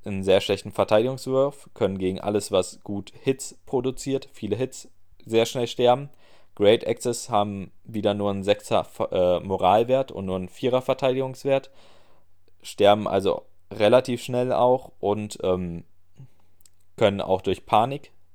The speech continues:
sehr geschwächt werden, wobei das mit Eddard natürlich wieder ein bisschen besser ist, da man diese eine zusätzliche Karte hat, die den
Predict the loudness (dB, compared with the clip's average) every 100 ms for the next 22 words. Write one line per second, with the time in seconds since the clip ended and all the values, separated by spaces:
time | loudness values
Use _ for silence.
0 | -20 -20 -2 2 2 0 -2 -4 -2 -2
1 | -2 -6 -20 -18 -6 0 4 4 2 -4
2 | 0 4 4 2 -2 -2 -2 -2 -2 -4
3 | -6 -6 -4 -2 2 2 2 0 2 -2
4 | -2 -6 -4 0 0 -2 -4 -4 -4 -4
5 | -4 -4 -8 -12 -2 0 2 -2 -4 -12
6 | -12 -6 -6 -6